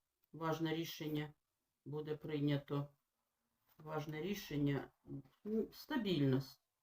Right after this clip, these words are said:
Стабільність. Тут от теж жіночку показують. І важне рішення буде прийнято. Там от какая-то, это, що-то є, розрив договора.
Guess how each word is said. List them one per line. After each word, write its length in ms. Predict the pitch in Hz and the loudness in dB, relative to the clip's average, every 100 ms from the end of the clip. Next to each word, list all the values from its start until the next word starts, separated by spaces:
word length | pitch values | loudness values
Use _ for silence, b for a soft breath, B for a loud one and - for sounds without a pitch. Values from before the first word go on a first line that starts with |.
| _ | _
Стабільність. 760 | - - 277 208 147 127 135 - _ _ _ | -20 -2 0 2 4 2 2 -6 _ _ _
Тут 140 | 247 | 0
от 180 | 233 - | 0 2
теж 160 | 226 208 | 2 6
жіночку 600 | 208 247 262 180 - 143 | 6 8 8 8 4 -6
показують. 640 | 151 - 139 135 139 135 _ _ - _ _ | -6 2 2 4 0 0 _ _ -20 _ _
І 120 | 185 | 2
важне 360 | 208 214 202 220 | 6 6 8 10
рішення 420 | 269 - 180 165 | 8 6 6 6
буде 260 | 151 156 | 4 2
прийнято. 640 | - 151 143 135 135 131 - _ _ | 2 4 4 4 2 -4 -6 _ _
Там 180 | - 269 | 4 6
от 100 | 262 | 6
какая-то, 480 | - 269 254 247 226 | 4 6 8 8 8
это, 440 | 226 233 226 170 | 8 8 8 4
що-то 340 | 160 - 196 185 | 4 2 2 4
є, 240 | 196 262 226 | 6 6 6
розрив 560 | 160 151 156 151 131 135 _ _ _ _ _ | 4 2 4 6 4 2 _ _ _ _ _
договора. 880 | - 143 156 156 135 127 123 123 | -6 0 8 10 10 10 10 6